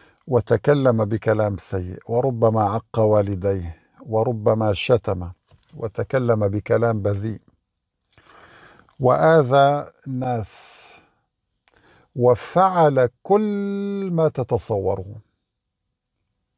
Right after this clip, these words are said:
"قل يا عبادي الذين أسرفوا على أنفسهم".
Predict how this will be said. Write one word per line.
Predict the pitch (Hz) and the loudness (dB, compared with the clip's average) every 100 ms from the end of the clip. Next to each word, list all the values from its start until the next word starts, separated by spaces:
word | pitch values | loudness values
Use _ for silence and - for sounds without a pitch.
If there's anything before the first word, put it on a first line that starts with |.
| _ _ _ _ _ _ _ _ _ _ _ _ _ _ _ _ _ _ _ _ - | _ _ _ _ _ _ _ _ _ _ _ _ _ _ _ _ _ _ _ _ 2
"قل | 156 151 | 2 4
يا | 120 127 | 0 0
عبادي | 131 107 110 104 139 131 104 107 107 | 0 -2 -4 -2 -2 -2 -4 -4 -2
الذين | 104 104 101 107 147 120 | -2 -4 -4 -4 -4 -4
أسرفوا | 104 131 143 - 139 143 - 151 139 | -6 -4 -6 -4 -4 -4 -6 -8 -6
على | 123 110 | -4 -4
أنفسهم". | 104 - 107 - 107 98 | -6 -10 -12 -10 -12 -12